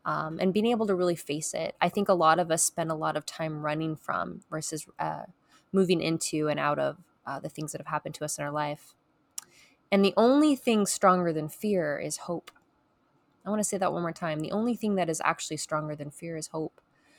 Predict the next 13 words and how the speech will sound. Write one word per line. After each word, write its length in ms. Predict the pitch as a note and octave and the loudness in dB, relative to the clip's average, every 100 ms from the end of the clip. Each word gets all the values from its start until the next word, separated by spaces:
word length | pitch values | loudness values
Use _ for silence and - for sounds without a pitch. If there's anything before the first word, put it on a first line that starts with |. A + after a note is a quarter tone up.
| _ _ | _ _
And 160 | F3+ F#3+ | 2 6
that's 220 | G#3 - | 4 4
what 120 | G#3 | 2
we 100 | F#3+ | 2
can 160 | - F3+ | 0 -2
take 240 | - F3+ | 0 -2
with 160 | F#3 F3 | -2 -2
us 200 | E3 - | -2 -2
into 260 | D#3+ - | -4 -4
these 200 | D3+ D#3 | -4 -4
wounded 300 | D#3 D3+ C#3+ | -4 -4 -6
places, 560 | - D#3 D#3+ - - - | -6 -6 -4 -6 -6 -4
right? 300 | - F2 - | 0 0 -2